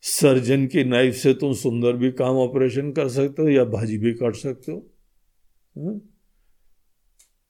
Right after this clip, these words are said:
कर्म से तुम केवल अपने स्वार्थ की सिद्धि के बारे में गणित लगा सकते हो या अपने मन रूपी शीशे को साफ करने के लिए मेहनत कर सकते हो।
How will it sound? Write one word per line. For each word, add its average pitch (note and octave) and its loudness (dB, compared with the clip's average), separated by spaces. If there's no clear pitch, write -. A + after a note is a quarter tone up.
कर्म B3 10
से G#3+ 10
तुम F#3+ 4
केवल G3 8
अपने F#3 4
स्वार्थ A#3+ 6
की A3 4
सिद्धि A3+ 6
के A#3+ 4
बारे G3 8
में F#3 2
गणित E3 4
लगा D3 4
सकते C#3 -2
हो G#3+ 6
या B2+ 4
अपने A2+ -4
मन G2+ -6
रूपी G2+ -6
शीशे G#2+ -8
को F2+ -14
साफ A#2 -8
करने G2+ -10
के - -14
लिए F3+ 2
मेहनत G2 -4
कर - -12
सकते - -14
हो। D2 -8